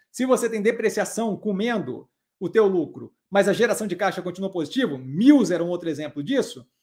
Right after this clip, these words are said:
você não vai quebrar nunca, mas você tem, sim, um resultado negativo líquido que fica acumulando. Por quê? Porque tem alguns fatores que não são caixa que estão envolvidos ali, certo? Então, cuidaria. Primeiro ponto é assim: ó, geração de lucro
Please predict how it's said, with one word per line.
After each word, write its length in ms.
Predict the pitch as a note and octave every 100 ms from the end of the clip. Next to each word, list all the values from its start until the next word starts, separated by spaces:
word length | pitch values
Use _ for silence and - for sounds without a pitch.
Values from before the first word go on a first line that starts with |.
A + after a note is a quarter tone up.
| _ _
você 260 | G3+ G#3+
não 160 | C#4 B3+
vai 240 | G3 A#3
quebrar 320 | A3+ E3+ D3+ F#3
nunca, 360 | F3+ G#3 B3 - _ _ _ _
mas 140 | F3 G3
você 180 | G3+
tem, 320 | A#3+ A3+ A3+ E3
sim, 220 | - F#3
um 60 |
resultado 520 | D#3 F3 F3 F3+ G3 G3
negativo 600 | F#3+ F3 - A3+ F#3 D#3+
líquido 400 | D#3 F#3+ G#3 G#3
que 120 | G3+
fica 460 | - G3+ G#3 G#3+ - _
acumulando. 600 | F3+ F3 A3+ A#3 D3+ C#3+
Por 180 | A#3+ A3+
quê? 100 | A#3+
Porque 140 | -
tem 100 | F4+
alguns 220 | D#4+ D4
fatores 320 | C4+ A3+ A#3 -
que 120 | A3
não 300 | F#3 A#3 A3+
são 220 | G#3+ G3
caixa 320 | F3 F3 F3+
que 80 | F3
estão 160 | - E3+
envolvidos 360 | D#3+ E3 F3
ali, 220 | F3+ A2+ - _ _ _
certo? 340 | C#3 C3 - _ _ -
Então, 380 | D3 F#3+ G#3+ - _ _ _ _ -
cuidaria. 520 | B3+ B3 A3 D3 A2+
Primeiro 400 | - F#3+ B3 A3+
ponto 200 | C4 B3+
é 20 |
assim: 140 | F#3+
ó, 100 | A2+
geração 560 | A#2 E3 G3 F#3 B3+ D4+
de 100 | D4+
lucro 560 | C#4 C#4+ C#4+ D4 D4